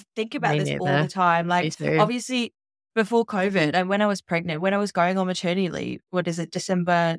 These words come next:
Speaker 1: twenty nineteen, I, I fully just had daycare organized. I was going back after six months. I was doing three days a week,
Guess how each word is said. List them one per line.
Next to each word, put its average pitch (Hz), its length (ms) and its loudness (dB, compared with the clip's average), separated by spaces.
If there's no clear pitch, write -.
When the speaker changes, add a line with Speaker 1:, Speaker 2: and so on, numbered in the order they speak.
Speaker 1:
twenty 170 300 -6
nineteen, 165 680 -8
I, 190 300 2
I 208 80 2
fully 214 840 -8
just - 500 -14
had 190 200 0
daycare 247 360 0
organized. 220 760 2
I - 60 -4
was 175 100 -6
going 175 200 -2
back 180 260 -2
after 175 240 -4
six - 280 -12
months. 240 640 2
I 185 140 -8
was 170 160 -6
doing 170 160 -6
three 160 240 -6
days 160 240 -2
a 175 60 -6
week, 247 400 0